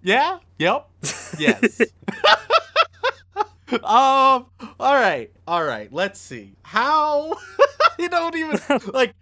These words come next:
Speaker 1: here's the thing about Beastars. Right off the bat,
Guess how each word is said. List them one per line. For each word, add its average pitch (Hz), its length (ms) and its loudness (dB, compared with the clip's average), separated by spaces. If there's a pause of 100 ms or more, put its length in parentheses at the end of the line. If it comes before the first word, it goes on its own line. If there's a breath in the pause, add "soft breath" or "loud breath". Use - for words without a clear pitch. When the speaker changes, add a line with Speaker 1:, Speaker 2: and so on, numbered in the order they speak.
Speaker 1:
here's 349 320 -4
the 320 120 -8
thing 175 500 -2
about 165 480 -2
Beastars. 147 600 -8
Right 247 220 -2
off 277 280 -2
the 220 80 -2
bat, 131 520 -2